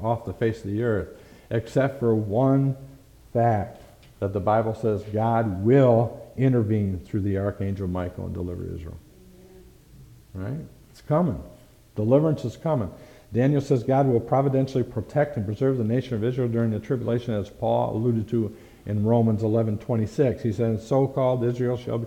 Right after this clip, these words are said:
and so all Israel shall be saved. As it is written, there shall come out of Zion the deliverer,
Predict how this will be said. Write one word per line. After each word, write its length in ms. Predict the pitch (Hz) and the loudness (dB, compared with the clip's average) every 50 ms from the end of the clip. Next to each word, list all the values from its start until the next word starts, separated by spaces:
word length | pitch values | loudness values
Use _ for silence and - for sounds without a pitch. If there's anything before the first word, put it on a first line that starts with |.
| - - - - - - | -10 -14 -20 -20 -12 -6
and 200 | - 113 110 104 | -2 -2 -2 -2
so 340 | - - - - 135 135 127 | -4 -8 -4 0 2 4 4
all 340 | - - 127 127 139 147 143 | 4 4 4 6 6 6 6
Israel 260 | 139 135 123 120 110 | 6 4 2 0 -2
shall 200 | 104 - - 123 | -2 0 0 0
be 120 | 117 113 104 | 0 0 -2
saved. 460 | - - 131 120 117 117 120 117 - - - - - | -2 0 2 4 4 4 2 0 -4 -10 -18 -8 -2
As 240 | 113 123 127 120 | 0 0 2 2
it 100 | 135 123 | 0 2
is 220 | 123 131 123 - 127 | 2 2 2 2 2
written, 280 | 123 139 135 101 110 | 2 2 2 2 0
there 140 | 113 117 120 | 0 0 0
shall 240 | 120 - - 117 107 | 0 0 -2 -2 -2
come 340 | - - - 135 135 135 135 | -4 -6 -4 -4 -2 -2 -2
out 140 | 123 127 117 | -2 -2 -2
of 100 | 117 117 | 0 0
Zion 400 | 117 117 123 127 127 127 120 107 | 0 0 0 0 0 0 -2 -2
the 80 | 104 | -4
deliverer, 640 | 101 101 98 101 113 123 127 135 139 139 135 135 - | -4 -4 -4 -2 -2 -2 0 0 0 0 -2 -4 -6